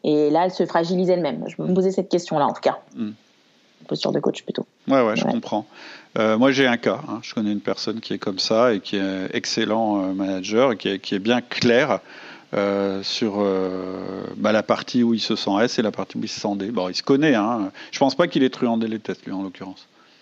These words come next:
Speaker 1: D'accord. Mais après, voilà, euh, comment il le vit.
Speaker 2: Bon,
Speaker 1: Enfin bon,
Speaker 2: on
Speaker 1: c'est
Speaker 2: pourra
Speaker 1: un
Speaker 2: en,
Speaker 1: débat.
Speaker 2: en parler
Speaker 1: <laughs>
Speaker 2: des heures.
Speaker 1: D'accord.
Speaker 2: En tout cas, c'est,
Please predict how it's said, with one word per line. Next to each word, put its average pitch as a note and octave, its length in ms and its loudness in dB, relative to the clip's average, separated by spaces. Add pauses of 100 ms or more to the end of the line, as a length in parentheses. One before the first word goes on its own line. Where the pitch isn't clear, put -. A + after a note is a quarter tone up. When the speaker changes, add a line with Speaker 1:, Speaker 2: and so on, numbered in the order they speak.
(260)
Speaker 1:
D'accord. F#3 380 0 (300)
Mais D3+ 60 4
après, F#3 180 4
voilà, F#3+ 240 2 (300)
euh, - 40 -8 (140)
comment D#3 200 -4
il E3 80 2
le D3+ 60 4
vit. - 220 -4 (180)
Speaker 2:
Bon, C3 180 4
Speaker 1:
Enfin C3 60 -4
bon, B2 120 -4 (120)
Speaker 2:
on B2+ 60 0
Speaker 1:
c'est A#2+ 60 -4
Speaker 2:
pourra G3+ 160 2
Speaker 1:
un D#3+ 40 4
Speaker 2:
en, E3 80 4
Speaker 1:
débat. D3+ 120 -4 (200)
Speaker 2:
en D3 100 0
parler - 320 0 (120)
Speaker 1:
<laughs> - 120 2
Speaker 2:
des - 240 -2
heures. A#3 340 0
Speaker 1:
D'accord. D#3+ 240 -2 (520)
Speaker 2:
En C#3+ 140 0
tout F3 140 -2
cas, G#3 220 2
c'est, E3 300 0